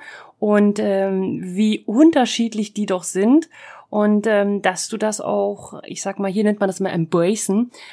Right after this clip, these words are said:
also dass du es wahrnehmen und auch feiern kannst, dass das so ist und dass es nicht immer nur heißt, „Oh Gott, eine andere Großbaustelle“, <laughs> sondern dass es auch Chancen bedeutet.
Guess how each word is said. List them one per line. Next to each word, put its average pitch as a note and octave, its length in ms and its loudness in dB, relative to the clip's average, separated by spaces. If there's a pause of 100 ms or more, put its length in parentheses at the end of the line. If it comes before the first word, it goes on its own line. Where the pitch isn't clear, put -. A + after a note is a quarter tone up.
(120)
also F#3+ 420 -2
dass F#3 300 -4
du G3+ 80 -2
es E3+ 240 -6
wahrnehmen B3+ 680 4
und G#3+ 400 0
auch F#3+ 180 -4
feiern G#3+ 540 2
kannst, - 600 -4
dass F3+ 260 -2
das E3+ 240 -2
so F3 100 -4
ist - 320 -6
und E3+ 300 -6
dass E3+ 140 -6
es F#3 120 -6
nicht A3 220 2
immer A3 180 2
nur G#3 480 4
heißt, G3 320 0
„Oh F#3+ 160 4 (140)
Gott, - 380 -6
eine D3+ 100 0
andere G3+ 340 4
Großbaustelle“, G3 880 2 (480)
<laughs> - 720 0
sondern F#3 240 0
dass E3+ 140 -2
es E3+ 100 -6
auch - 120 -6
Chancen D3+ 420 -4
bedeutet. - 540 -12